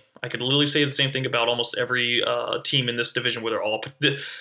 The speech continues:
if any one of these teams makes the playoffs, I'm not shocked. Sport, I mean, you know, just not counting Chiefs and Chargers, but Broncos and Raiders, and they can make a push. I don't know how good Raiders are,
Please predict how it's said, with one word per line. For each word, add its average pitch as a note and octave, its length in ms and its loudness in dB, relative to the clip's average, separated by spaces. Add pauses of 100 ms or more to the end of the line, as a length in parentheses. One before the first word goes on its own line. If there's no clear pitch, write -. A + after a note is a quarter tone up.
(280)
if D#3+ 180 2
any E3 300 2
one E3 120 4
of F3+ 60 0
these C3+ 140 2
teams C#3 200 -2
makes C3 140 0
the - 60 -8
playoffs, A#2 340 2
I'm A#2 60 -8
not A2 160 -2
shocked. G#2 480 0
Sport, C#3+ 320 2
I B2+ 80 2
mean, A#2 240 -2 (200)
you - 120 0
know, G#2+ 300 -4
just C3+ 220 -2
not A2+ 200 2
counting A2+ 280 -2
Chiefs A#2+ 300 0
and - 80 -6
Chargers, A#2+ 360 0
but - 220 -2
Broncos B2 360 0
and A#2+ 100 -4
Raiders, C3+ 480 2 (800)
and A#2 380 0 (420)
they A#2 140 2
can C3+ 140 0
make C3+ 160 0
a - 40 0
push. D3 460 2
I B2 100 0
don't C#3 220 0
know D3 80 2
how C#3+ 160 0
good C3+ 340 -2 (180)
Raiders B2 360 2
are, C#3+ 480 0